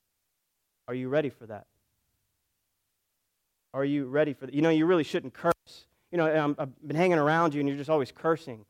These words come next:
You know, you're using this foul language. And, and why are you always smoking those cigarettes? You know, you smoke, you just always, you, you're a Christian. You're supposed to look different. You're supposed to look clean. And, and you're always smoking those cigarettes.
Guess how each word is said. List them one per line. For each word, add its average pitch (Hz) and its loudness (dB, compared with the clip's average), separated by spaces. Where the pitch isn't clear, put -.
You 160 -2
know, 151 2
you're 147 2
using 156 4
this 127 -2
foul 151 6
language. 139 0
And, 127 -6
and 151 -4
why 160 4
are - 8
you 214 8
always 202 4
smoking 185 2
those 143 0
cigarettes? 180 2
You 160 0
know, 165 2
you 151 0
smoke, 180 0
you 175 -4
just 180 -4
always, 185 6
you, 185 -10
you're 175 2
a - 2
Christian. 233 4
You're 151 -2
supposed 214 -2
to - -2
look 185 2
different. 190 4
You're - -14
supposed 196 -2
to 185 -2
look 165 0
clean. 208 6
And, 151 2
and 175 -8
you're 185 0
always 190 0
smoking 196 0
those 156 0
cigarettes. 151 0